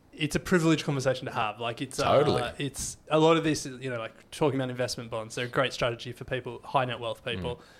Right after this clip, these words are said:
Speaker 1: Setting up a super fund for your kids, it's a great strategy for people who are high net wealth. So,
Speaker 2: Mm.
Speaker 1: name of the game is to become a high net wealth, I guess.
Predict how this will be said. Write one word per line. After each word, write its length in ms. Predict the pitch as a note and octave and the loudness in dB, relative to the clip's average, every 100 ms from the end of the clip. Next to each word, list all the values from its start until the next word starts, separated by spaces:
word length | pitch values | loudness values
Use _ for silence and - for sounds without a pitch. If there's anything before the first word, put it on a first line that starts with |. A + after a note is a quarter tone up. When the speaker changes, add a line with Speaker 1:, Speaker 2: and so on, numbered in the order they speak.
| - | -12
Speaker 1:
Setting 300 | - D3 C3+ | 0 4 4
up 100 | B2+ | 2
a 40 | |
super 260 | C3 D3 C3+ | 0 0 -2
fund 340 | B2 C3+ B2+ | -2 -2 -2
for 100 | - | -6
your 100 | B2+ | -6
kids, 440 | A#2+ C3+ A#2+ A#2+ - | -6 -4 -4 -6 -14
it's 120 | - | -10
a 40 | C#3 | -2
great 220 | C3+ A#2+ | -2 -2
strategy 360 | - A#2+ A#2 A#2 | -4 -6 -6 -10
for 140 | C3 | -10
people 280 | B2+ A#2 A#2 | -8 -6 -4
who 60 | |
are 80 | A2+ | -4
high 140 | A2+ A2 | -4 -4
net 160 | A2 | -6
wealth. 300 | A#2+ A2+ B2 - | -6 -8 -10 -10
So, 400 | - A#2+ A2+ A#2+ _ _ _ - | -6 -6 -6 -10 _ _ _ -10
Speaker 2:
Mm. 240 | F2 E2 D#2 - _ _ _ _ _ _ - C3 C3+ | -8 -6 -8 -14 _ _ _ _ _ _ -20 -18 -10
Speaker 1:
name 180 | C3+ B2+ | -6 -4
of 60 | |
the 60 | A#2+ | -4
game 200 | A#2+ A#2 | -6 -6
is 80 | A2+ | -10
to 80 | - | -12
become 180 | - A#2+ | -10 -8
a 40 | |
high 160 | B2 B2 | -8 -10
net 160 | A2+ | -8
wealth, 280 | B2+ B2+ - | -8 -8 -8
I 80 | A#2+ | -12
guess. 340 | A#2+ B2 - | -14 -16 -20